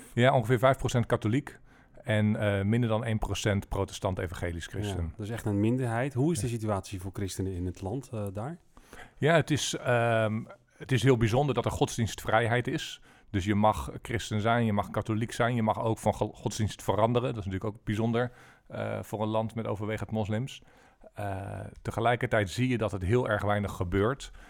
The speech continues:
Speaker 1: Dat mensen vooral vanuit de grote, eh, volken, de, de Wolof en de Fulani, dat die echt christen worden.
Speaker 2: Dat zijn bepaalde stammen daar in
Speaker 1: Ja,
Speaker 2: het
Speaker 1: dat
Speaker 2: land.
Speaker 1: zijn de twee grootste stammen. En daar is het geloof, eh, de, in de islam zo ontzettend verweven met hun identiteit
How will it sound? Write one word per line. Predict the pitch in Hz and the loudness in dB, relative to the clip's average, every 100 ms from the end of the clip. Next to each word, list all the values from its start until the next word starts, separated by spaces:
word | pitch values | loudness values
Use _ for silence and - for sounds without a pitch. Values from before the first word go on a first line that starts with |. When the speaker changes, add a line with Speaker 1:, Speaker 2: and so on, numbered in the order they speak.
| - - | -20 -10
Speaker 1:
Dat | 101 95 | -4 0
mensen | 107 107 - 101 | 2 2 0 -2
vooral | 95 107 107 | 2 4 4
vanuit | 110 95 95 101 | 2 -2 -4 -4
de | 92 | -6
grote, | - 110 120 - 104 104 98 _ | 0 2 4 2 0 0 -6 _
eh, | 101 95 92 98 98 101 98 | -6 -4 -4 -6 -8 -10 -12
volken, | 90 104 101 107 | -2 0 0 0
de, | 95 92 90 | -4 -6 -6
de | 92 | 0
Wolof | 101 110 104 98 | 2 2 2 -2
en | 90 92 | -8 -12
de | |
Fulani, | 90 104 98 98 95 | -10 -4 0 0 -2
dat | 90 | -6
die | 104 | -6
echt | - - | -10 -10
christen | 101 - 90 | -6 -2 0
worden. | 95 87 78 | 0 0 -2
Speaker 2:
Dat | - | -6
zijn | 117 107 101 | -2 0 0
bepaalde | - 95 92 | -2 -2 -2
stammen | - 90 87 | -2 -2 -2
daar | 85 | -2
in | 85 | 4
Speaker 1:
Ja, | |
Speaker 2:
het | 101 | 6
Speaker 1:
dat | 92 85 | 6 2
Speaker 2:
land. | 98 | -2
Speaker 1:
zijn | 104 | -4
de | 95 | -8
twee | - 104 | 0 0
grootste | - 110 - | 2 0 0
stammen. | - 107 104 120 - - - - - | -2 2 2 0 -8 -20 -20 -20 -12
En | - 95 | -4 -2
daar | 104 104 110 | 2 4 4
is | 107 92 - | 0 -2 -6
het | 110 - - | -10 -14 -12
geloof, | - 101 101 | -2 0 0
eh, | 120 117 - 95 95 92 92 101 101 | -2 -8 -8 -8 -6 -6 -8 -10 -10
de, | 107 - - - | -10 -12 -16 -16
in | 113 95 | -10 -8
de | - | -6
islam | 90 98 101 98 | -2 0 0 0
zo | 92 117 | 2 2
ontzettend | 117 107 104 101 | 0 -2 -2 -4
verweven | - 95 85 113 131 104 | -2 -4 2 2 2 0
met | 101 95 | -2 -2
hun | 104 101 | -4 -4
identiteit | 98 95 - - 98 98 | -4 -4 -2 0 0 -2